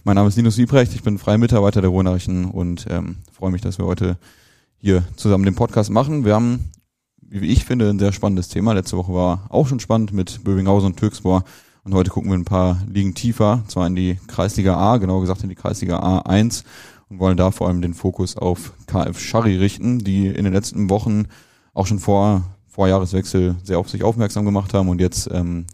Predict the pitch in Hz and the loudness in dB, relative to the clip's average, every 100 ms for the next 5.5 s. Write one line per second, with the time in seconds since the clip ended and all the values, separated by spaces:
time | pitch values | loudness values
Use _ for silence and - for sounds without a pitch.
0 | - 92 85 87 90 85 - _ _ _ | -4 -2 -2 -2 -2 -4 -8 _ _ _
1 | - 117 107 95 101 95 - 101 92 - | 0 2 2 2 2 2 0 -2 -2 -2
2 | 87 101 - 90 - 90 87 110 - 98 | -4 -6 -4 -6 -4 -4 -4 -6 -6 -6
3 | - 92 90 - 95 101 107 127 123 95 | -2 -2 -4 -4 2 4 6 4 0 0
4 | 92 98 95 90 92 92 92 98 120 117 | 0 0 0 0 -2 -2 0 2 4 2
5 | 90 90 90 92 - | 2 0 0 -2 -6